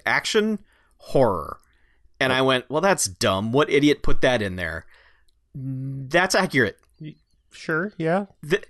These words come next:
Speaker 1: I, I have been on this kick for a, a little while now where I've been trying to make the case that, that action movies are essentially horror movies with more upbeat soundtracks.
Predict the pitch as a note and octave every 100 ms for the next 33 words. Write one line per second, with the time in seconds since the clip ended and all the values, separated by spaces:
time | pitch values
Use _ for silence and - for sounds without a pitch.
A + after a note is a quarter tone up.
0 | - _ E3+ B3+ - G#3+ A3+ G3 A3+ A3
1 | G3+ - F#3+ - E3+ D#3 D3 - A#2+ -
2 | D3 D3+ F3 D#3+ C#3 C3+ C3 B2 A2 G#2
3 | G2+ G#2 A2+ A2 - C#3+ - - F#3 F3+
4 | D#3 D3 C3+ C3+ - A#2+ A2+ - A2 -
5 | - G#2+ G2 - B2+ - F#3+ D#3 D3 C#3+
6 | B2 - B2+ A#2 A#2 - D3+ C#3 B2+ G#2
7 | C3+ B2+ B2 B2 B2+ A2 A2 - A#2 A2+
8 | G#2+ G#2+ A#2 A2+ - A2+ B2+ E3+ - -